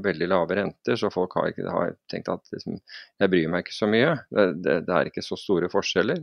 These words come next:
Nå er forskjellene, eh, betydelige. Så du har dette beho-, eh, du har et underliggende behov, og så har du fått den,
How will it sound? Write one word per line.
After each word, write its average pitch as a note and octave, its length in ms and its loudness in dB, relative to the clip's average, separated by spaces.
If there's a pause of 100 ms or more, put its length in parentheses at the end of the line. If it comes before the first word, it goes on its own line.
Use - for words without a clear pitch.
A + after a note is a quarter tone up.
Nå G2 160 8
er D2+ 240 4
forskjellene, E2 640 -2 (800)
eh, F2 380 2 (580)
betydelige. G#2 540 4 (1080)
Så B2 100 0
du A2+ 140 6
har A2+ 160 6
dette G2+ 160 -4
beho-, - 320 0
eh, G2+ 320 2
du G#2+ 160 2
har G2 160 6
et G#2+ 160 0 (160)
underliggende F2 560 2
behov, B2+ 320 2
og - 160 -6
så A2+ 80 6
har G2+ 80 8
du G#2 80 0
fått - 300 2
den, G2+ 160 4